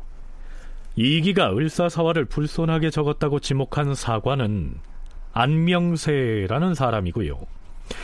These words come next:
그 안명세의 시정기 집필 내용을 이기에게 일일이 고자질한 사관은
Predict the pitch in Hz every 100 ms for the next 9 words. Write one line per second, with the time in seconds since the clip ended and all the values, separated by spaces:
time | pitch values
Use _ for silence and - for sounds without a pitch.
0 | - - 165 - 135 156 175 180 180 -
1 | 160 120 76 - 156 160 156 151 - -
2 | 170 139 117 127 127 156 87 67 - -
3 | - - 107 160 180 170 170 156 143 139
4 | 185 190 180 - 156 147 170 170 160 143
5 | - 101 90 80 147